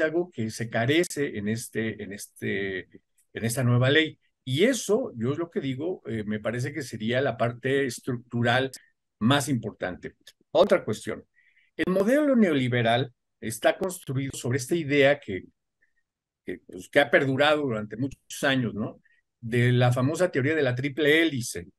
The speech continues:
¿no? Es decir, que lo que va a dar el desarrollo es una triple hélice integrada por,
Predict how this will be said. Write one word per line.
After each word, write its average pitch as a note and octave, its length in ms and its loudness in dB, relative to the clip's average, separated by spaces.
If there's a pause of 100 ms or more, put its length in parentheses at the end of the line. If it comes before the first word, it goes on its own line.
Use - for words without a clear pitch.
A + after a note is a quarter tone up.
¿no? F#3 320 -2 (440)
Es C3+ 100 -4
decir, E3+ 340 -4
que C3 120 -2
lo B2+ 120 2
que B2+ 100 0
va B2+ 300 0
a F#3+ 180 6
dar G3 220 4
el F3 100 0
desarrollo E3+ 800 0
es C3 260 -2
una D3 180 0
triple B2+ 520 0
hélice D3 480 -4
integrada D3+ 680 2
por, F3+ 360 2